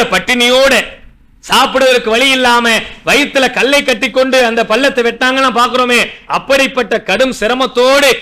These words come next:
இருக்கிற ஒரு போர். இந்த போர் நபிகள் நாயகம் ஸல்லல்லாஹு அலைஹி வஸல்லம் காலத்துல நடந்திருக்கு.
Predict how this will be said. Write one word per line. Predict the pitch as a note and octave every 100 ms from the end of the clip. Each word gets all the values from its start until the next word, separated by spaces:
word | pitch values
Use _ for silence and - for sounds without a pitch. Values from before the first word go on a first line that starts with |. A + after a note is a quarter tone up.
| -
இருக்கிற | E3 B3+ C4+ B3 G#3+
ஒரு | G#3 G#3
போர். | A3 C#4 D4 - - _ _ _ -
இந்த | F#3+ A3+ G#3+
போர் | - G3 C#4 D4+
நபிகள் | G3+ A3 B3+ B3
நாயகம் | A#3 A3 G#3
ஸல்லல்லாஹு | G3+ G#3
அலைஹி | G3
வஸல்லம் | G3 F3+
காலத்துல | F3+ E3 C4
நடந்திருக்கு. | A3 G3+ F3